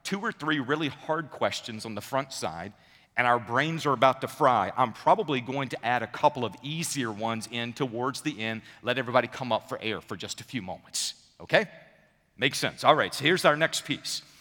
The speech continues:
This is important. I am hoping that these nights are going to answer personal questions, but at the same time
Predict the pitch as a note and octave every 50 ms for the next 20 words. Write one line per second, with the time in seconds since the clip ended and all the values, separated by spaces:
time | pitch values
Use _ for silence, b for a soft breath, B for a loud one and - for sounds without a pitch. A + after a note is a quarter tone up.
0 | B B B B B B B B B B B - G#2+ E3 G3 - E3+ D3+ - C#3
1 | C3+ B2+ - - F#2 D#2+ - _ _ _ _ _ _ _ _ _ _ _ _ _
2 | _ _ _ _ - - - _ - A#2 C3+ E3 G#3 A#3+ A#3+ G#3 D3 - F3 F#3+
3 | - - F3+ F3 E3 D#3+ D#3+ D#3+ E3 E3 - - C3+ A#2 G2 F#2+ A2+ - - -
4 | - - - b b b b b b b b A#2+ B2+ B2+ A2 C3+ D3 D3+ D3+ D3+
5 | C#3+ - - - C#3 C3 B2 A#2+ A#2 A2 G#2+ - - - _ _ _ - C#3+ D#3+
6 | F3+ F3+ - - D#3 C#3+ B2+ A#2 A2 - - _ - - F#3+ G#3 - - G3+ G3
7 | F3 - - A#2+ G2+ - - - A#2 A#2 C#3+ D3+ - - - - _ b b b
8 | b b b b b b b B2+ G#2+ A#2+ - - D#3+ D3+ E3 F3 D#3+ - C#3+ C#3+
9 | C#3 C3+ C3+